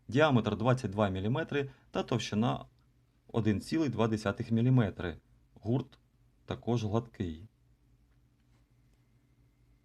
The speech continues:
Реверс ідентичний п'яти центаво. Бюст республіки на фоні лінійного малюнку з гілкою, що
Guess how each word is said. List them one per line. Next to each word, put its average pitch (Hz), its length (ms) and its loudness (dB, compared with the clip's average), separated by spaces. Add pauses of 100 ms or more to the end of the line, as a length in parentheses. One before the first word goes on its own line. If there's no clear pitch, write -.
(220)
Реверс 151 480 4
ідентичний 127 580 2
п'яти 120 320 2
центаво. 120 600 0 (320)
Бюст 135 280 0
республіки 160 580 0
на 117 120 4
фоні 143 260 0
лінійного 110 440 2
малюнку 104 440 0
з 85 60 -8
гілкою, 127 520 0 (240)
що 208 220 0